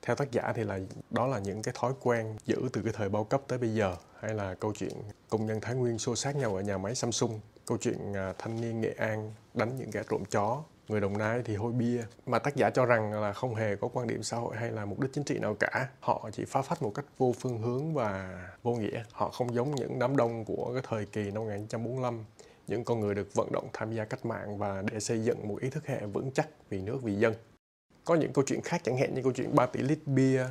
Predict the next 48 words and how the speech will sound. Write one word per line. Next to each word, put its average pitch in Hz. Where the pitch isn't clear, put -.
năm 120
triệu -
con 117
chó 117
hay 131
là 101
năm 107
trăm 110
ngàn 98
ấn 113
đền 101
trần, 95
được 107
tác 139
giả 127
bày 101
tỏ -
việc 110
không 113
biết 143
từ -
bao 113
giờ 104
người 98
Việt 95
có 113
thói 127
quen 117
á 120
là 101
lấy 123
khoái 131
cảm -
từ 101
việc 101
tự 110
sỉ 110
vả 101
bản 110
thân 117
mình. 104
À, 107
đó 120
là 151
một 113
dấu 127
chấm 151
hỏi 127